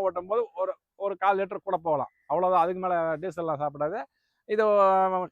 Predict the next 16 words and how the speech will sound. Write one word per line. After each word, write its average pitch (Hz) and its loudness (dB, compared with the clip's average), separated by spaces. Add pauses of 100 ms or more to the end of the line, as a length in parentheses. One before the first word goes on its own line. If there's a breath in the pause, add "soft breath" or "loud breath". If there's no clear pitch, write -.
களைக்கொல்லி 220 4
அடிக்கிற 185 2
வேலை 175 2
கிடையாது. 190 -2
களைக்க 190 -2
வரப்ப 202 2
வந்து 220 -2 (240)
எந்த 214 2
அளவு 214 6
நம்ம 175 0 (200)
ஆ, 175 6
ஓ-, 175 2
ஓரமா 196 6 (100)
பிடிச்சி 190 -4 (140)
ரொட்டேட்டரை 175 2
வச்சு 170 -2